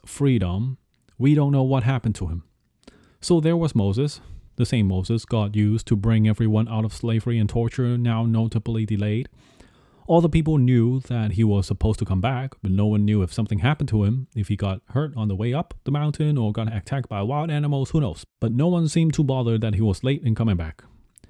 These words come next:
So no leadership was in sight, and together they decided, all the people, propped up Aaron as a leader to make a new decision. And they gathered themselves to Aaron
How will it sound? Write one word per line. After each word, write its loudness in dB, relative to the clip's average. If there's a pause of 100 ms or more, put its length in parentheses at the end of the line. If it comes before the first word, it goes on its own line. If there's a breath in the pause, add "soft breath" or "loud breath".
(180 soft breath)
So 0
no 4
leadership 0
was -4
in 2
sight, -4 (380)
and 2
together 0
they 0
decided, 0 (100)
all 0
the 0
people, -2 (100)
propped -2
up -6
Aaron 0 (260)
as -2
a 0
leader 4
to 2
make 2
a 4
new 6
decision. 0 (1080)
And 4
they 4
gathered 2
themselves -2
to -4
Aaron -2